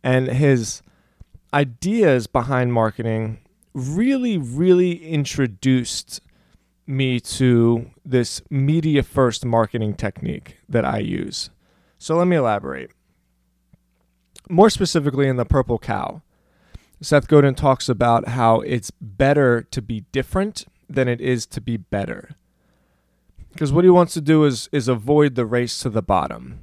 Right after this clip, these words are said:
He wants to avoid, um,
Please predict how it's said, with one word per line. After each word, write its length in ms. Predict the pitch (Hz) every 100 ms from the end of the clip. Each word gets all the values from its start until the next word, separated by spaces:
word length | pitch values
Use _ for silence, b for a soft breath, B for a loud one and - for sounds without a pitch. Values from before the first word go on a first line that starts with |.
| - -
He 120 | 139
wants 240 | 135 127
to 140 | 139 131
avoid, 640 | 113 143 147 143 135 127 _ _ _ _ _ _ _ _
um, 460 | 127 120 113 110